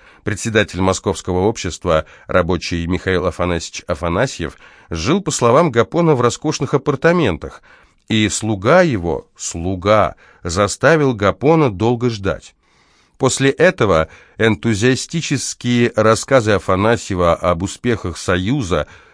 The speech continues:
мы имеем теперь не только механиков, но и красильщики, и текстильщики поступают в большом количестве, не вызвали у петербуржца большого энтузиазма. Московская интеллигенция, с представителями которой Гапон тоже встретился,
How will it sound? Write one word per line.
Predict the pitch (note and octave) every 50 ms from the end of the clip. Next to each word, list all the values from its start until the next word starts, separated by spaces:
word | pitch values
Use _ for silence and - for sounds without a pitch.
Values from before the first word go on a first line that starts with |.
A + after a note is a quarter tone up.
| _ _
мы | - G2+ G#2 G#2 G2 F#2
имеем | F#2+ G2 G2 F#2+ F2
теперь | - - F2+ - G#2 G2 E2+
не | F2+ F2
только | D#2+ G#2 G#2 G2+ - F#2
механиков, | F#2+ F#2+ F2 - G#2 G#2 G2+ F#2+ F2+ - - E2+ D#2+ -
но | F#2 F#2
и | F#2
красильщики, | - - E2+ F#2+ F2+ - - - A2 A#2+ G#2+ F#2+ - G2 F2+ - F#2+
и | F2+ D2 F#2 F2
текстильщики | - G2 - - - - A2 B2 B2 G2 - - F2+ F#2 F#2+
поступают | - - E2+ - - G2 - - A#2 A2+ G2+
в | E2 D#2+
большом | E2+ F2+ E2+ - - A#2 G#2+ F#2+
количестве, | - F2+ F#2+ C3 E3 - A2+ G2 - - E2 C2+ - _ - - _ _ _ _ _ _ _
не | - F2+ G2+ A2 B2+ E3 F#3
вызвали | D#3 D#3 E3 D#3 C3+ D#3 E3 E3+ E3+ -
у | C#3 C3
петербуржца | - B2+ A2+ - B2+ B2+ A#2+ A#2 G#2 F#2 - - - F#2+ F2 E2 D#2 -
большого | - E2+ G#2+ A2+ - - - A#2 F2+ F2 E2+
энтузиазма. | E2 E2 G2+ G2+ G#2+ C3 A2+ E2+ C#2+ A1+ A#1+ A1 A1+ - - _ _ _ _ _ _ _ _ _ _ _ _ _ _ _ -
Московская | G2 A2 A#2 - - G#3+ F3+ - - - F3
интеллигенция, | F3 E3+ - - E3+ F3+ E3 D#3 G3+ A#3+ A3 - - - A2 F#2+
с | E2+ -
представителями | - F#2+ F#2 - - A2 G#2 G2 F2 - F#2 F#2 F2 E2+
которой | E2 - F#2+ - - G2 F#2 F2+
Гапон | D#2+ F#2 F#2+ F#2 - G#2 G2 F2+ D#2+
тоже | - F#2+ F2+ D#2 D#2 D2+
встретился, | - - - F2+ F2 D#2 - D#2+ D2+ - - D#2+ C#2+ -